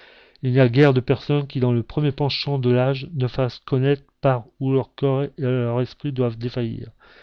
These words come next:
Il est de la reconnaissance comme de la bonne foi des marchands, elle entretient le commerce, et nous ne payons pas parce qu'il est juste de nous acquitter, mais pour trouver plus facilement des gens qui nous prêtent.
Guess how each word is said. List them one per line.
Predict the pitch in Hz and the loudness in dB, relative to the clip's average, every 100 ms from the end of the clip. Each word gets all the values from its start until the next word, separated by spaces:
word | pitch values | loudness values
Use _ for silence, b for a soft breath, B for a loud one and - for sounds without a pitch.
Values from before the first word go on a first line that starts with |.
| b b b b _ 143 | b b b b _ 0
Il | 131 | 4
est | 135 | 4
de | 117 139 | 4 6
la | 135 | 8
reconnaissance | 123 135 147 135 - 143 139 | 6 4 0 0 -2 -4 -4
comme | - 131 | -4 0
de | 127 | 2
la | |
bonne | 120 139 131 | 4 0 0
foi | - 139 | 2 2
des | 127 | 2
marchands, | 123 - - 117 127 - | 0 -4 -6 -6 -6 -4
elle | 131 131 | 0 2
entretient | 135 120 123 - | 2 -2 -4 0
le | 135 | -2
commerce, | 127 123 117 131 135 - - | 0 0 2 0 -4 -8 -4
et | 123 | -2
nous | 131 | 0
ne | 120 | 0
payons | 120 143 139 127 | -2 0 0 -2
pas | - | -4
parce | 123 123 - | -4 -4 -6
qu'il | - 117 | -8 -4
est | 113 | -4
juste | 107 143 127 | -4 -6 -4
de | 123 | -4
nous | 120 117 | -4 -2
acquitter, | 127 - 117 - 120 - B B B - | -4 -4 -8 -4 -4 -4 B B B -4
mais | 127 | -2
pour | - 127 - | 0 -4 -6
trouver | - 151 131 127 | -6 0 4 2
plus | - 151 | 0 -6
facilement | 147 131 - 127 127 | -4 -4 -4 -6 -4
des | 127 107 | -4 -6
gens | 117 123 | -4 -6
qui | - 120 | -6 -8
nous | 110 | -8
prêtent. | - - 113 - | -8 -10 -10 -12